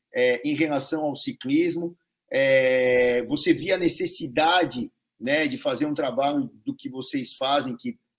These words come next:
talvez alguém fizesse, mas não com o jeito que vocês têm, et cetera. É, me diz aí as origens disso, você sendo um advogado, teu sócio também,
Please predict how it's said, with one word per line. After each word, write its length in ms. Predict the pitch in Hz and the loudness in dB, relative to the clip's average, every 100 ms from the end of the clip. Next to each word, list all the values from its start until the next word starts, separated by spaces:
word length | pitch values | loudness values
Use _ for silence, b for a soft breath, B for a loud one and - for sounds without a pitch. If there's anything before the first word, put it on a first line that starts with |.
| - | -6
talvez 280 | 156 180 170 | -2 0 0
alguém 220 | 147 151 | 0 0
fizesse, 400 | 135 120 147 131 | -2 -4 -4 -2
mas 220 | 131 127 | -4 -4
não 180 | 139 147 | -4 -4
com 260 | 147 131 - _ _ | -2 -4 -4 _ _
o 100 | 123 | -8
jeito 420 | 110 143 165 165 | -2 4 4 4
que 120 | 117 120 | -4 -8
vocês 400 | 120 - 120 - | -6 -6 -6 -4
têm, 400 | 131 143 139 117 | -4 -4 -2 -4
et 120 | - | -4
cetera. 560 | - 123 135 160 160 - _ _ _ _ | 0 0 0 0 -4 -6 _ _ _ _
É, 1040 | 135 139 139 135 135 135 131 127 127 120 - | 0 4 6 6 8 6 6 4 4 2 -2
me 180 | 143 170 | -6 -4
diz 280 | 180 294 226 | -2 0 2
aí 440 | 180 180 196 170 | 2 2 2 0
as 220 | 156 160 | 0 0
origens 560 | - 165 170 226 180 147 | 2 2 2 0 0 -2
disso, 640 | - 170 196 - 214 214 - _ | -4 -6 -4 -4 -4 -10 -12 _
você 360 | - 156 190 190 | -6 -2 0 0
sendo 240 | 185 170 | 0 0
um 20 | |
advogado, 640 | 165 147 147 120 165 170 143 | 0 0 -2 2 2 2 0
teu 140 | 147 | -4
sócio 320 | - 160 151 | -2 -4 -4
também, 420 | - 135 156 185 | -4 -4 -2 -4